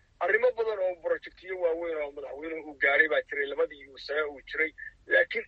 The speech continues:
age-ka madaxweynaha oo ah madaxweynihii ugu da'da weynaa Maraykanka taariikhdiisa ayaa runtii factor weyn ah oo iyaduna maaragtay loo arkayo in qof kale oo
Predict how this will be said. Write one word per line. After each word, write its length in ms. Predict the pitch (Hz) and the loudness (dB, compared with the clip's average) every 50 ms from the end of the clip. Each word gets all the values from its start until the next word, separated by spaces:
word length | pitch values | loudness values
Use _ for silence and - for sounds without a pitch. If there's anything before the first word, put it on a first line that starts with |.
| - | 4
age-ka 420 | 480 - - - - - - 196 175 | 6 6 6 2 0 0 0 0 2
madaxweynaha 760 | 175 170 170 156 - 156 160 165 165 170 175 165 143 135 131 | 2 2 2 2 0 -4 -4 -2 0 0 0 0 0 -2 -6
oo 200 | - - 143 151 | -6 -6 -6 -6
ah 80 | 147 147 | -6 -6
madaxweynihii 720 | 147 151 151 - - 139 147 156 160 170 170 156 151 - | -6 -6 -6 -6 -6 -6 -6 -6 -4 -4 -4 -6 -6 -8
ugu 300 | - 156 156 160 180 202 202 - _ _ | -10 -12 -12 -8 -8 -8 -8 -8 _ _
da'da 280 | - - 160 160 160 151 | 2 2 2 2 0 0
weynaa 360 | 147 143 143 143 143 143 139 | -2 -4 -4 -4 -4 -4 -6
Maraykanka 500 | 139 139 147 151 160 131 - 135 135 135 | -4 -2 2 4 4 4 4 2 -2 -4
taariikhdiisa 720 | - - 135 139 - 143 - - - _ _ _ - - - - _ _ _ - - - _ _ - | -4 -4 -4 -4 -4 -4 -6 -8 -10 _ _ _ -20 -18 -18 -20 _ _ _ -20 -20 -20 _ _ 2
ayaa 400 | - - 185 - 196 185 175 165 | 4 6 6 8 6 6 6 2
runtii 420 | - - - 220 - - - 370 | 0 -2 -4 -4 -4 -4 -6 -6
factor 460 | - - - - - - - - - | -4 -2 -2 -2 -2 0 0 0 0
weyn 380 | - 170 190 202 185 165 160 - | 0 2 2 2 2 2 0 -6
ah 120 | - - - - _ _ _ _ _ _ _ | -8 -10 -12 -16 _ _ _ _ _ _ _
oo 160 | - 147 156 165 | -6 -4 -2 -2
iyaduna 500 | 170 190 202 196 180 175 170 165 160 156 | 0 0 0 0 0 0 0 0 -2 -2
maaragtay 640 | 165 170 160 156 143 - - - - 151 139 - - - _ - - _ | -4 -4 -2 -2 -2 -4 -4 -8 -8 -6 -6 -6 -8 -12 _ -20 -20 _
loo 280 | - 139 151 175 190 208 | -12 -4 -2 0 0 0
arkayo 580 | 359 - - - - - - 269 - 160 160 160 | 0 0 -2 -2 -2 0 0 0 0 0 -2 -4
in 180 | - 185 175 175 | -4 -4 -8 -6
qof 220 | - 214 214 202 - - | -4 -4 -4 -4 -4 -6
kale 280 | - 170 170 180 185 185 - | -4 0 4 4 4 4 4
oo 320 | 165 156 156 151 147 147 | 2 0 0 0 0 -2